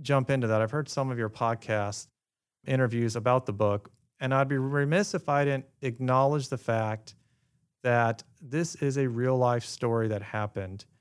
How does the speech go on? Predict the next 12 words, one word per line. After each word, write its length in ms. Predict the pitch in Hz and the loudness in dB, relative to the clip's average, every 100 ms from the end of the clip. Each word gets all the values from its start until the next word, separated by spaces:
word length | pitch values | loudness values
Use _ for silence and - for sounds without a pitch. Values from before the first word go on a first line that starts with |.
| _ _ _ _ _ | _ _ _ _ _
And 400 | 131 123 120 117 - | 0 2 2 0 -2
I 140 | 131 | 0
want 260 | 135 151 151 | 2 2 0
to 80 | 135 | -4
tell 320 | 127 127 127 | 0 2 2
you 440 | 127 127 127 123 - | 2 0 0 -4 -6
that 420 | 123 117 113 110 - | -2 0 0 -2 -8
I'm 200 | 135 127 | -8 -8
sorry 460 | 110 - 135 135 135 | -8 -2 4 4 4
for 180 | 135 131 | 2 2
the 100 | 127 | 2
loss 480 | 113 117 123 - | 2 2 0 -2